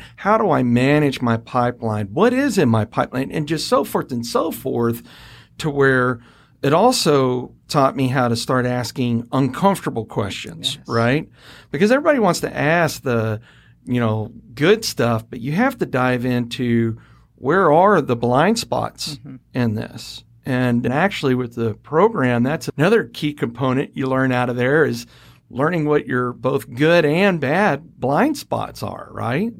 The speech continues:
Speaker 2: Yes. You know, I, I truly believe that the people who get the most benefit out of our program are the ones who are willing to look in the mirror. And sometimes that mirror, when they first enter the program,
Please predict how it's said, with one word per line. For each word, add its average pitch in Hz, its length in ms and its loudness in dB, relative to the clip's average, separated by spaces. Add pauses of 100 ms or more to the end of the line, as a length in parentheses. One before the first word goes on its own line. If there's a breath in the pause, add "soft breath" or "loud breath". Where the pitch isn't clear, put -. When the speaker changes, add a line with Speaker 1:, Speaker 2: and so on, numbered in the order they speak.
(140)
Speaker 2:
Yes. 151 640 -10 (340 soft breath)
You 220 140 2
know, 202 320 2
I, 208 440 2 (640)
I 190 640 0 (360)
truly 233 520 0
believe 175 600 0
that 170 160 -2
the 165 100 0
people 196 440 -2
who 185 160 -4
get 156 300 0
the 160 80 0
most 156 400 -2
benefit 160 680 -2 (100)
out 160 220 0
of 147 120 -4
our 147 140 0
program 143 760 -2 (240)
are 175 140 2
the 160 100 0
ones 160 480 0
who 170 80 0
are 143 140 2
willing 147 400 -2
to - 100 -10
look 147 240 -2
in 143 160 -4
the 139 80 -6
mirror. 131 640 -6 (560 soft breath)
And 165 160 -4
sometimes 175 540 -2
that 160 180 0
mirror, 175 480 2
when 151 220 -2
they 147 100 0
first - 380 -2
enter 156 180 -2
the 139 100 -6
program, 143 800 -2